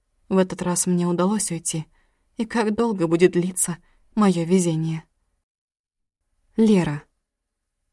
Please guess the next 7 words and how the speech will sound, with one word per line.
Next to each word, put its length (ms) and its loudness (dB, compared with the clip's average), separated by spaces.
Прошла 420 0
неделя. 520 0
Я 200 2
все 280 0
еще 220 0
не 160 2
верила, 380 0